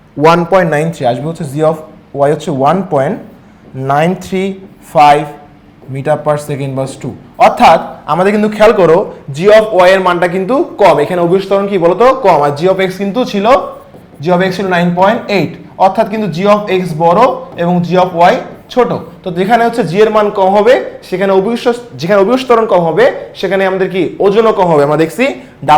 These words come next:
W equals to M G। So যেখানে g এর মান কম সেখানে ওজন কম, যেখানে g এর মান বেশি সেখানে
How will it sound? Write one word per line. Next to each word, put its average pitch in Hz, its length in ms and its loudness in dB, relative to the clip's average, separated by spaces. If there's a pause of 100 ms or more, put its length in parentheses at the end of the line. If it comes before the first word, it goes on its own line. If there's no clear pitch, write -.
(120)
W - 80 4
equals 190 300 -2
to 247 80 0 (580)
M - 100 0
G। - 20 -2 (1040)
So 240 60 -4 (100)
যেখানে 240 320 2
g - 20 -4 (100)
এর 226 100 0
মান 220 120 2 (100)
কম 220 140 2 (520)
সেখানে 196 300 0
ওজন 214 160 2 (100)
কম, 208 120 4 (380)
যেখানে 202 240 2
g 180 100 0
এর 202 80 4
মান 190 160 0
বেশি 214 240 2
সেখানে 202 200 -2